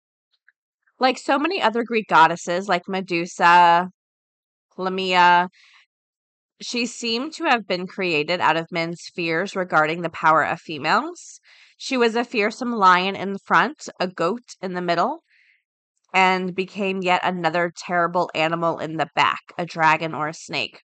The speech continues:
She not only breathed fire, but she was able to fly through the air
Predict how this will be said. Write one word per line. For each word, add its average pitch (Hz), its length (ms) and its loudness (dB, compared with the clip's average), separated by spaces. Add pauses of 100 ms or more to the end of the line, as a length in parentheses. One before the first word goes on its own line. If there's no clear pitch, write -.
(1700)
She 285 240 -4
not 277 180 8
only 349 240 2
breathed 196 560 -2
fire, 170 380 2
but 214 160 -4
she 233 160 -8
was 233 160 -4
able 226 220 0
to 311 140 -2
fly 190 240 4
through 202 200 -4
the 180 200 -8
air 156 420 -2